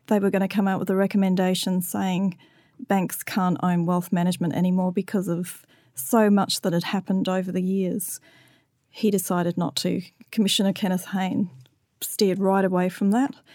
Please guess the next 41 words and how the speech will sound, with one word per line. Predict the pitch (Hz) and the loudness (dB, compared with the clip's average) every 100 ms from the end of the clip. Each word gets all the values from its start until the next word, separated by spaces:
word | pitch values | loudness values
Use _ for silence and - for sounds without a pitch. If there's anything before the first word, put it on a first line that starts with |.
| - - - _ | -20 -20 -20 _
He | 269 311 | -2 0
also | 381 339 | 2 2
really | 294 277 254 | 6 6 6
didn't | 220 214 | 6 4
go | 208 196 | 4 2
far | 190 202 190 | 2 2 4
enough | 185 180 - | 4 2 0
with | 175 180 | -2 2
remuneration, | 185 185 180 185 190 - 185 | 4 4 4 2 2 0 -2
which | 180 | -2
was | 196 190 | -2 2
another | 190 190 185 | 2 2 2
really | 180 196 190 180 | 2 2 2 0
key | - - 202 180 | -2 0 2 2
issue | 180 - 160 - - - | 0 0 -2 -4 -6 -4
that | 160 | -2
came | - 180 175 | -2 -2 2
out | 180 180 | 2 2
of | 175 | 0
it, | 165 - | -2 -2
that | 185 160 - - - | -2 -2 -8 -20 -8
a | - | 0
lot | 208 214 | 4 4
of | 202 - | 4 2
the | 196 185 180 - - - | 2 2 0 -6 -20 0
motivation | 220 214 202 202 196 185 185 170 | 6 6 6 4 4 2 0 0
was | 175 175 | -2 -4
greed, | - 185 202 277 - - _ _ _ - | 0 2 2 0 -2 -12 _ _ _ -2
and | 202 190 | 0 0
it | - | 0
was | 190 175 | -2 0
because | - 180 220 175 | -4 -2 -2 0
of, | 185 175 - - | 0 -2 -4 -2
um, | 180 170 147 165 - - | 0 0 0 -2 -6 -2
you | 196 | 0
know, | 185 | 0
these | 180 175 175 | 0 -2 -2
big | - 180 175 | -2 -2 -2
fat | - 175 - | -2 -2 0
bonuses | 180 175 190 - 170 175 - | 2 2 0 0 -2 -2 -4
that, | 175 135 - - | -4 -4 -4 -6